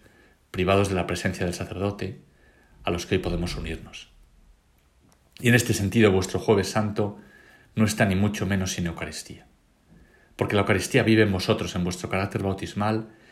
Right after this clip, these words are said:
en vuestro vínculo matrimonial. Así, en cada hogar podéis seguir viviendo la liturgia del cuerpo cotidiano,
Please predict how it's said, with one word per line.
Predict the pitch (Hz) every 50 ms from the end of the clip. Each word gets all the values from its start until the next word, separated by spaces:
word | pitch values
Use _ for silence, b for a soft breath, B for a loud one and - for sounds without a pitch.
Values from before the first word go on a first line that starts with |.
| B B -
en | 101 92
vuestro | 95 92 - - - 87
vínculo | 107 113 110 104 104 92
matrimonial. | 87 90 87 - 82 80 80 90 104 143 - - - - _ _ _ _ _ b b b b b b b b b b b b b b b _
Así, | - - - - 113
en | 107 98
cada | 98 - 107 107 104
hogar | 101 98 107 110 117 117 123 143 - - b b b b b b b b b b
podéis | - 95 90 98 98
seguir | - - 104 101 104 101
viviendo | 101 95 104 104 101 101 107 104
la | 98 95
liturgia | 90 87 - - 98 - - - - 113
del | 101 98 92 90
cuerpo | - - 107 101 95 95 - 110 95
cotidiano, | - 95 - 98 92 98 104 95 90 87 82 - -